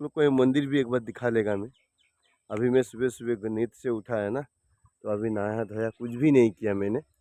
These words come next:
इसके लिए आप लोग को मंदिर के सामने में नहीं जा रहा है। तो मैं नहा धो के फ्रेश होने के बाद एक,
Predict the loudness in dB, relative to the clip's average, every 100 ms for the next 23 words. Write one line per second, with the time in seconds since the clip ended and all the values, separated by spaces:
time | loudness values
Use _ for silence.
0 | _ _ _ -20 -18 -6 2 4 4 2
1 | -4 -2 2 2 2 0 -2 -4 -2 2
2 | 4 4 6 6 6 6 4 2 -8 _
3 | _ _ _ -4 0 2 2 0 -2 -4
4 | -6 -6 -6 -4 -2 -2 -4 -4 -4